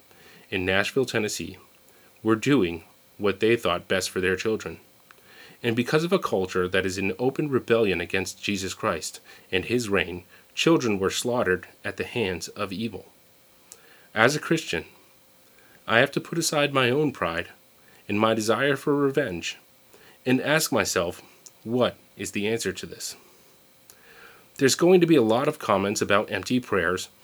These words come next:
and rhetoric when Christians speak up. People will say that they don't like our thoughts and prayers.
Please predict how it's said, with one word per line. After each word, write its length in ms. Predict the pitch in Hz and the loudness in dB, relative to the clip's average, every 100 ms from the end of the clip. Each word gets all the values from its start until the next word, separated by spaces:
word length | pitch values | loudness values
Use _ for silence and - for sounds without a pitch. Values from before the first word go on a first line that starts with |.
| - - | -20 -8
and 220 | 127 117 117 | 0 2 4
rhetoric 460 | 147 131 110 98 | 4 4 0 -2
when 180 | 101 92 | -2 -2
Christians 460 | - 123 - 110 - | 0 -2 -2 -4 -4
speak 280 | 117 110 | -6 -4
up. 160 | 143 - - _ _ _ _ _ _ _ - - - - - | -6 -6 -16 _ _ _ _ _ _ _ -20 -20 -20 -20 -8
People 340 | - 151 170 | -4 -2 2
will 100 | 151 | 2
say 500 | - 135 113 90 101 - | 2 4 4 2 -2 -6
that 140 | 107 101 | -4 0
they 100 | 120 | 2
don't 200 | 131 113 | 2 2
like 220 | 135 151 | 0 0
our 100 | 90 | -2
thoughts 280 | - 151 - | -2 -8 -8
and 140 | 92 | -10
prayers. 380 | - 92 - | -8 -10 -10